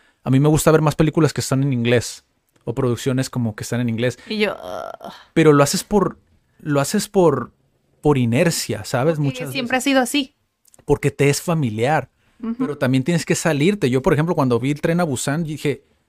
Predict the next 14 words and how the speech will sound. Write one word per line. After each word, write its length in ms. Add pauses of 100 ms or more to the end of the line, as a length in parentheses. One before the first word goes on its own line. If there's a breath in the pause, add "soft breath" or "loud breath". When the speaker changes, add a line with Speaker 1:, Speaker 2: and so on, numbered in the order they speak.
(140)
Speaker 1:
mucho 340
respeto 600
por 200
la 140
producción 580
coreana, 420
Speaker 2:
Que 60
no 100
Speaker 1:
surcoreana, 360
Speaker 2:
esperabas. 680
Speaker 1:
que 100
no 200
lo 100
esperaba. 640